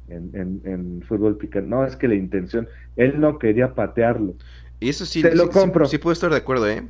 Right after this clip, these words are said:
Speaker 2: Porque como
Speaker 1: Sí,
Speaker 2: que estaba
Speaker 1: porque
Speaker 2: muy
Speaker 1: está
Speaker 2: al
Speaker 1: viendo el
Speaker 2: pendiente en el
Speaker 1: balón.
Speaker 2: balón, ajá.
Speaker 1: Pero, compa, a-, aquí no es de intención. Ajá, aquí es de que le dio una patada. Ajá. Le dio la patada y,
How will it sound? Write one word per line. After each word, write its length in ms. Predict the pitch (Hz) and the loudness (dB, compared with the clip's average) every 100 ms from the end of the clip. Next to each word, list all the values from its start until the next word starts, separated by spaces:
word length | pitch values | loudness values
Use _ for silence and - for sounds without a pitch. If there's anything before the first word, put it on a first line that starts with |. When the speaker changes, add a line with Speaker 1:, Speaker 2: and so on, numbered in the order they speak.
| - | -10
Speaker 2:
Porque 320 | 101 - 101 | -10 -8 -8
como 140 | 110 | 2
Speaker 1:
Sí, 60 | 180 | 4
Speaker 2:
que 60 | 175 | 4
estaba 240 | - 156 | 6 6
Speaker 1:
porque 140 | 156 156 | 6 4
Speaker 2:
muy 60 | 156 | 6
Speaker 1:
está 140 | 170 | 6
Speaker 2:
al 40 | 170 | 6
Speaker 1:
viendo 280 | 117 170 | 4 6
el 80 | 175 | 6
Speaker 2:
pendiente 240 | 160 156 165 | 6 6 6
en 60 | |
el 60 | - | 4
Speaker 1:
balón. 320 | 101 104 117 | 0 -2 -4
Speaker 2:
balón, 40 | 85 | -6
ajá. 220 | 95 117 - - - - - - | -6 -8 -12 -20 -20 -20 -20 0
Speaker 1:
Pero, 340 | 151 147 147 | 2 4 2
compa, 380 | - 170 160 165 | 0 0 2 2
a-, 360 | 160 131 - 127 | 2 0 0 -4
aquí 280 | 131 - 160 | -4 -2 0
no 340 | 165 160 - | 2 0 2
es 300 | 135 143 135 | 2 2 2
de 180 | 139 127 | 2 2
intención. 1000 | 110 107 - 104 104 - 123 127 127 127 - - - - - | 0 -4 -2 -2 -2 -6 2 2 2 -6 -14 -20 -20 -20 -18
Ajá, 340 | 90 95 95 95 | -16 -8 -8 -6
aquí 360 | 104 107 - 147 | -6 -4 2 2
es 140 | 147 | 4
de 180 | 147 147 | 2 0
que 120 | - 120 | -4 0
le 160 | 123 | 2
dio 100 | 123 | 4
una 220 | 151 156 | 2 2
patada. 540 | 127 117 135 135 117 - - - - - - - - | 0 2 4 4 0 -4 -18 -20 -20 -20 -20 -20 -18
Ajá. 220 | - 185 - - - - - - - - | -16 -14 -16 -20 -20 -20 -20 -20 -8 0
Le 200 | 143 135 | 2 2
dio 140 | 160 | 4
la 160 | 175 170 | 4 4
patada 460 | 139 127 147 151 - | 2 4 4 4 2
y, 240 | 123 127 | 0 -2